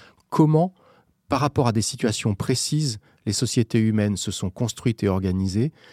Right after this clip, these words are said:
et à partir de là, nous donner de l'information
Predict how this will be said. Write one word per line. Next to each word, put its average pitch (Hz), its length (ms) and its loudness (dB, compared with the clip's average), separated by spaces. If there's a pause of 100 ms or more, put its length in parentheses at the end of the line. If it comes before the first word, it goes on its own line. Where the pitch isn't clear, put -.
et 107 100 0
à 117 80 2
partir - 380 -2
de 127 100 4
là, 110 260 2 (440)
nous 127 140 2
donner 139 460 4 (100)
de 120 80 4
l'information 107 760 0